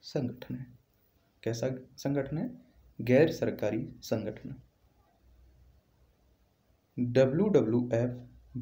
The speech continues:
विश्व का सबसे बड़ा और अनुभवी स्वतंत्र पर्यावरण संरक्षण संगठन है।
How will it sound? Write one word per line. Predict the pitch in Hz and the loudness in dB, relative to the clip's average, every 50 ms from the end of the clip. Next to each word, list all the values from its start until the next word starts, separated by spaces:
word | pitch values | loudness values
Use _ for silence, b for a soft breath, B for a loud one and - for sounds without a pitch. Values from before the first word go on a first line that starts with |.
| 120 - | -6 -4
विश्व | 156 160 160 - 202 | -2 -2 0 -2 2
का | 196 190 190 | 4 4 4
सबसे | 196 190 - - - - 113 | 4 2 -2 -4 -4 -4 -2
बड़ा | 107 107 113 123 143 156 - - - _ _ _ _ | 0 0 0 0 -2 -4 -6 -12 -18 _ _ _ _
और | - 131 - - - - | -2 -2 -2 -4 -4 -2
अनुभवी | 120 120 117 113 117 117 - - - - - - - _ _ _ | -2 0 0 2 2 0 0 0 -4 -6 -8 -14 -20 _ _ _
स्वतंत्र | - - - 123 123 151 160 170 175 | -8 -6 -4 0 0 0 0 0 -2
पर्यावरण | - 123 107 107 104 104 101 110 120 131 - - - - - _ _ _ | -4 -2 -2 0 -2 -2 -2 -2 -4 -4 -6 -8 -12 -18 -20 _ _ _
संरक्षण | - - - 127 127 127 123 - - - - - _ _ 120 120 123 123 123 - - 160 165 165 - - _ _ _ _ _ _ _ _ _ - _ _ _ _ _ - _ _ _ _ _ _ _ _ _ _ | -12 -4 0 0 0 0 -2 -6 -8 -12 -18 -20 _ _ -2 -2 -2 -2 -4 -6 -6 -6 -6 -8 -12 -16 _ _ _ _ _ _ _ _ _ -20 _ _ _ _ _ -20 _ _ _ _ _ _ _ _ _ _
संगठन | - - 139 127 120 110 101 - - 123 | -6 -2 0 0 0 0 -4 -6 -8 -8
है। | 120 120 123 - | -8 -8 -10 -12